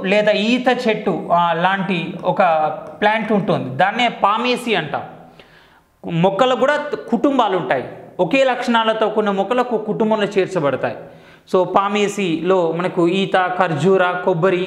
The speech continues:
ఇవన్నీ కూడా పామేసి. ఒక పామ్ చెట్టు ఉండి కింద రాయల్ బెంగాల్ టైగర్ అనేది ఉంటుంది. మీకు టూ థౌజండ్ సెవెంటీన్లో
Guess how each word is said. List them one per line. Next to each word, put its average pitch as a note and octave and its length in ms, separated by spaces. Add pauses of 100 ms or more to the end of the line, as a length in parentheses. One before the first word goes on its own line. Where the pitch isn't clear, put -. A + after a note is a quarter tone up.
ఇవన్నీ F3+ 220
కూడా A3+ 180
పామేసి. F3 520 (720)
ఒక F3 140 (140)
పామ్ B3+ 360
చెట్టు B3 180
ఉండి B3+ 160
కింద A3+ 300 (760)
రాయల్ B3+ 420
బెంగాల్ G#3 640
టైగర్ F#3 360 (360)
అనేది G#3 420 (120)
ఉంటుంది. E3 300 (580)
మీకు E3+ 180
టూ A3 200 (100)
థౌజండ్ C4 320
సెవెంటీన్లో A#3 540